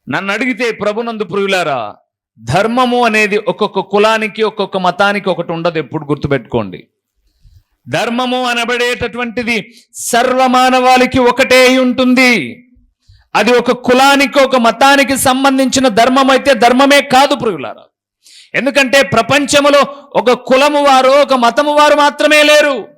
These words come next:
ప్రపంచంలో మనిషి అనేవాడు ఉన్నాడు, కానీ ఈ కులం వాడు ఇంకో చోట ఉండొచ్చు, ఉండకపోవచ్చు. అంటే ఈ కులం వాడు అక్కడ లేడని అక్కడ ధర్మము తప్పమనా? కాదు, మనుషులందరికీ దేవుడు చెప్పిన ధర్మం ఉంది.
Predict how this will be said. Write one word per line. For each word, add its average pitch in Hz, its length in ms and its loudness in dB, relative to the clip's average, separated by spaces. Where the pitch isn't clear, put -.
ప్రపంచంలో 294 720 0
మనిషి 269 560 -4
అనేవాడు 311 440 2
ఉన్నాడు, 277 300 0
కానీ 190 680 -2
ఈ 185 160 0
కులం 277 320 0
వాడు 294 200 2
ఇంకో 269 240 0
చోట 269 120 0
ఉండొచ్చు, 277 440 -4
ఉండకపోవచ్చు. 233 880 -6
అంటే 247 240 -2
ఈ 240 140 0
కులం 302 360 -2
వాడు 302 200 2
అక్కడ 294 220 0
లేడని 302 520 2
అక్కడ 269 220 0
ధర్మము 277 420 0
తప్పమనా? 320 920 0
కాదు, 110 320 -14
మనుషులందరికీ 190 1120 -4
దేవుడు 170 420 -4
చెప్పిన 151 240 -8
ధర్మం 135 380 -8
ఉంది. 110 360 -20